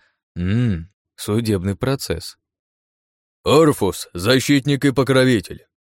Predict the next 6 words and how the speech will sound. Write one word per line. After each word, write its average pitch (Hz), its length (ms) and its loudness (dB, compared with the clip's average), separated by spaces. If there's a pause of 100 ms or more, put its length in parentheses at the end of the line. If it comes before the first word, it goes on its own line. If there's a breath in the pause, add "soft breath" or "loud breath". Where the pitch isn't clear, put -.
(300)
заговорил 98 480 -2
один 95 280 -2
из 90 100 -4
воинов, 92 360 -4 (140)
сопровождавших 95 760 -4
карликов. 90 540 -6